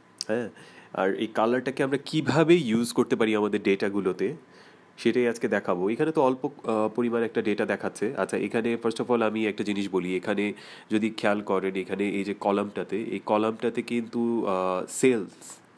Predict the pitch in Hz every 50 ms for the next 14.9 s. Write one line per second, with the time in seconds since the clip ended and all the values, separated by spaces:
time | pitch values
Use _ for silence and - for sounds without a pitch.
0 | - - - - 104 104 104 98 - 104 101 - - 101 92 127 147 143 - 110
1 | 98 - 107 101 101 - - 98 95 90 - - - - 143 117 98 95 - -
2 | - 95 95 98 98 - - - - - - - - - 95 95 - - 107 -
3 | - - 143 135 123 123 127 123 113 101 90 90 95 92 - 101 98 95 95 90
4 | 90 95 92 92 87 - 101 98 101 98 98 107 104 - - 117 - 107 95 101
5 | 98 92 90 92 98 92 92 90 92 90 90 90 - - - 110 98 - - 98
6 | 90 92 98 - - - - - - - - 98 90 - 101 98 95 92 - -
7 | - - - - - - - - - - - - - - - - - - - 117
8 | 113 113 110 - - - 104 85 90 - - - - - - - - - - -
9 | - - - - - - 135 - - 87 - - - - - - - - - -
10 | - - 104 - 104 113 110 143 131 135 139 143 139 139 - 139 123 123 120 131
11 | 127 135 147 147 - 131 113 110 104 123 120 123 - - 123 120 120 117 117 123
12 | 113 107 - 117 92 107 110 110 - - - 107 101 101 107 117 139 160 165 -
13 | - - - 107 104 139 156 107 95 - 104 104 120 117 117 113 113 107 101 139
14 | - 135 120 127 123 120 120 127 117 113 113 127 120 - - 123 101 107